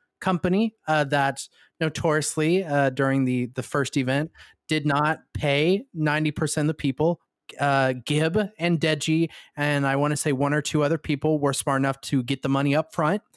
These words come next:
uh, and everyone else, uh, got left out to dry. And so in turn, at Social Gloves two, when Gib and McBroom fought, um, there was no one there. <laughs> Uh, it looked, it,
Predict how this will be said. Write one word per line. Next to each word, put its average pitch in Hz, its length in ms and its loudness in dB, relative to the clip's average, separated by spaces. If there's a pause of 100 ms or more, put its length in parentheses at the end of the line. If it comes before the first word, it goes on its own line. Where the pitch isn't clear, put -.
(340)
uh, 139 320 2
and 147 220 0
everyone 143 320 2
else, 135 260 0
uh, 131 280 2
got 131 300 0
left 123 360 0
out 131 200 0
to - 80 -8
dry. 139 380 0 (100)
And 139 160 -4
so 156 200 0
in 139 100 -4
turn, 220 440 0 (260)
at - 80 -10
Social 156 280 -4
Gloves 139 280 0
two, 170 220 2
when 156 420 0 (400)
Gib 151 340 0
and 139 460 0
McBroom 139 580 0
fought, 202 540 0 (640)
um, 156 420 0
there 175 180 2
was 156 220 0
no 151 100 2
one 135 220 -2
there. 117 260 -6 (320)
<laughs> 151 60 2 (600)
Uh, 143 400 4
it 165 140 2
looked, 175 480 0 (100)
it, 175 260 2